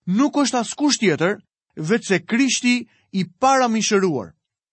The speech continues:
Disa njerëz do të debatonin ashpër këtë përfundim, por megjithatë, kjo është bindja ime pas vitesh të tëra studimi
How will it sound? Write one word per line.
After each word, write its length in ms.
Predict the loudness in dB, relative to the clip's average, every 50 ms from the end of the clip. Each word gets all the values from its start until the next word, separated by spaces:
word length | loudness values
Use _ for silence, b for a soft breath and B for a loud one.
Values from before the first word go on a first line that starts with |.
| _ _ _ _ -8
Disa 280 | -8 -6 -2 0 0
njerëz 340 | 0 2 2 2 2 0 0
do 120 | 0 -2 -2
të 140 | -2 -2 -2
debatonin 680 | 0 0 0 -2 0 0 0 2 2 0 -2 -2 0
ashpër 540 | 0 0 0 0 -4 -4 -2 -2 -2 -2 0
këtë 180 | -2 -4 -2
përfundim, 540 | -2 -4 -4 -2 -4 -2 0 0 0 -2 -6 _ _ _ _ -2
por 120 | -2 -2
megjithatë, 640 | 0 -2 -2 -2 -2 -2 0 0 0 0 0 -2 -4 -4 -8 _ _ _ _ _ _ _ _ -2
kjo 160 | 0 0 0
është 140 | 0 0 -2
bindja 320 | -2 -2 2 2 2 2 2
ime 320 | 0 0 2 2 0 0
pas 320 | 0 0 0 0 0 -2 -4
vitesh 420 | -2 -2 -4 -2 -2 -4 -4 -2 -4
të 100 | -4 -2
tëra 340 | 0 0 2 2 2 2 0
studimi 600 | -2 -4 -4 -2 0 0 2 2 2 0 -2